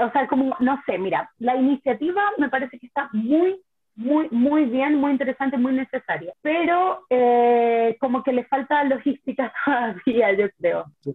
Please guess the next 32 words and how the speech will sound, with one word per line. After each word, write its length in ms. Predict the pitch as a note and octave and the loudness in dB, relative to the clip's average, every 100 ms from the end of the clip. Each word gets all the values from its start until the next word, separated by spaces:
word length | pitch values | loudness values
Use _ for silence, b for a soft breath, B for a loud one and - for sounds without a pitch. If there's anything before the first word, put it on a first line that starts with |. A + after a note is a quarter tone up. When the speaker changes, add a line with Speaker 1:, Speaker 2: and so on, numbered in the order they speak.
| _ | _
Speaker 1:
O 300 | A3 A3 G#3 | 0 2 2
por 160 | A3+ A#3 | 0 0
lo 80 | A3+ | 0
menos 220 | A#3+ A#3+ | 2 2
no 140 | A#3 A#3 | 2 0
he 60 | |
trabajado 380 | B3 A#3 A3 A3+ | 0 -2 0 -2
en 60 | A3 | -4
un 120 | A3 | -6
lugar 240 | G#3+ G#3 | -2 -2
donde 240 | G#3+ G#3 G3+ | -4 -18 -20
esté 140 | _ - | _ -20
funcionando 500 | G3+ - F#3+ F#3+ F#3 | -20 -14 -8 0 4
del 200 | F3+ F3 | 4 4
todo. 180 | D#3+ - G#2+ G2+ _ _ _ _ _ _ _ _ _ - _ | -6 -12 -12 -18 _ _ _ _ _ _ _ _ _ -20 _
Speaker 2:
Bueno, 300 | - F#2+ - | -18 -16 -12
es 100 | A#2 | -6
importante, 460 | D3 C#3+ B2+ B2 D3+ | -2 0 0 0 0
es 100 | D3 | 0
importante, 440 | C#3+ C#3+ C#3+ D3 E3+ | 2 4 4 2 0
como 140 | D3 | 0
tú 60 | C#3 | 0
dices, 300 | D3 F#3 - _ | 0 0 -4 _
tenerlo 340 | C#3+ C3+ B2+ | -2 0 0
en 80 | D3 | -2
cuenta 480 | D3 C3+ B2 D#3 - - _ _ _ | 0 0 0 -4 -6 -14 _ _ _
y, 380 | A#2+ G#2+ G2+ G2+ - | -12 -10 -10 -12 -8
y 140 | A2 | -4
eso, 220 | B2 G#2+ | -4 -6
pues 120 | G#2 - | -12 -12
tratar 260 | A2+ G#2+ | -8 -4
de 280 | A2 B2+ B2 | 0 0 0